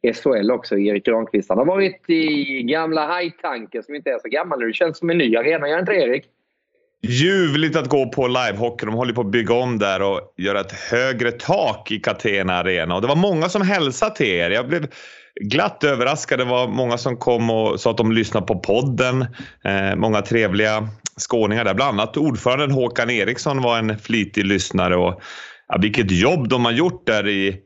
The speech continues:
Speaker 2: i Rögle. Och det var väldigt kul att se livehockey igen. Det var ju två kära lag för mig. B-, både hemmalaget och Färjestad på besök är ju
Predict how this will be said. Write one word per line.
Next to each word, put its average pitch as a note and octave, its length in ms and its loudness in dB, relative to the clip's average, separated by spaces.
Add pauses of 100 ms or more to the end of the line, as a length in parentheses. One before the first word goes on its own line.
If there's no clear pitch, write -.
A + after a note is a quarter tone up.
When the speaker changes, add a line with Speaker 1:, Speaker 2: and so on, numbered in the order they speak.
Speaker 2:
i G#2 140 0
Rögle. G2 500 2
Och F#2+ 400 0
det A2+ 120 -4
var C#3 160 -2
väldigt D#3+ 380 -2
kul G#3 380 -2
att C#3 160 -2
se D3+ 480 0 (600)
livehockey C3+ 720 0
igen. B2 360 2
Det A#2 60 2
var C#3 100 0
ju D#3+ 60 0
två D3 280 0
kära A#2 360 0
lag D3 320 -2
för A#2+ 120 -4
mig. F#2+ 280 0
B-, F2 220 -2
både A2 480 2 (680)
hemmalaget A#2+ 720 0
och C3 220 0
Färjestad A#2 560 0
på B2 80 -4
besök G2 640 -2
är G2 140 2
ju F#2+ 300 2